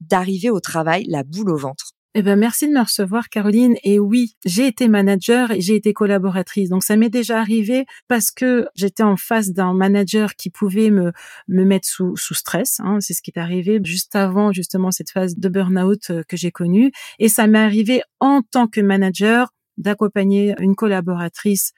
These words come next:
Speaker 2: un peu délicate où, effectivement, ben, à un moment donné, on va au travail, même en tant que manager, la boule au ventre.
Speaker 1: Et du coup, Patricia, comment est-ce qu'on définit une relation toxique ? Comment est-ce qu'on fait pour pas aussi, euh, recruter peut-être son futur bourreau ?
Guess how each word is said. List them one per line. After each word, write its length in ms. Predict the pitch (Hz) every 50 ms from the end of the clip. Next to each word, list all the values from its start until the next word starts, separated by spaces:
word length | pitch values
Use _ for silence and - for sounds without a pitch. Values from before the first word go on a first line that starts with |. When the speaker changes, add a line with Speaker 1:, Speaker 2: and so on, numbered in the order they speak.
| - - - -
Speaker 2:
un 100 | 247 269
peu 120 | - 330
délicate 680 | 233 220 208 202 185 - - 220 208 233 254 277 - - -
où, 160 | - 220 262
effectivement, 760 | 247 208 - - 190 - - - 202 196 190 196 226 262 254
ben, 120 | 208 180 175
à 20 |
un 40 | 175
moment 240 | 180 180 185 185 180
donné, 260 | 165 165 160 185 247
on 100 | 262 208
va 120 | 170 190 208
au 60 | 185
travail, 440 | - - - 175 160 185 226 240 208
même 320 | 180 175 185 240 254 226
en 60 | 196
tant 160 | - - 202
que 120 | 190 - 190
manager, 460 | 175 175 170 170 170 160 196 240 233
la 120 | 214 190
boule 200 | 180 170 208 208
au 40 | 202
ventre. 300 | 175 165 165 - _ _ _ _ _ _ _ - - - -
Speaker 1:
Et 100 | - 196
du 140 | 185 165 202
coup, 160 | - - 320
Patricia, 600 | - 262 226 214 - 214 208 - - 254 254 302 339 _ _ _ _ _ _ _
comment 400 | - 320 311 269 262 262 269 285
est-ce 220 | - 202 190 - -
qu'on 200 | - 262 220 190
définit 500 | 180 147 233 247 - - - 202 185 196 - _ _ _ _
une 200 | _ - 202 190
relation 420 | 190 - 226 233 226 214 - - 220
toxique ? 380 | - 202 180 - - - 247 _ _ - - - - - -
Comment 240 | - 247 226 277
est-ce 160 | 330 269 233 -
qu'on 140 | - 214
fait 220 | 190 - 202 202 - _ - - - - _ _
pour 180 | - 220 - -
pas 120 | - 311
aussi, 400 | 302 226 214 - - - 285 294
euh, 100 | 240 196 180
recruter 460 | 170 196 202 - - 220 - - 269
peut-être 300 | - 226 214 - 226 -
son 180 | - - - 190
futur 320 | 175 - 190 - - 208
bourreau ? 400 | 180 165 190 208 175 208 220 269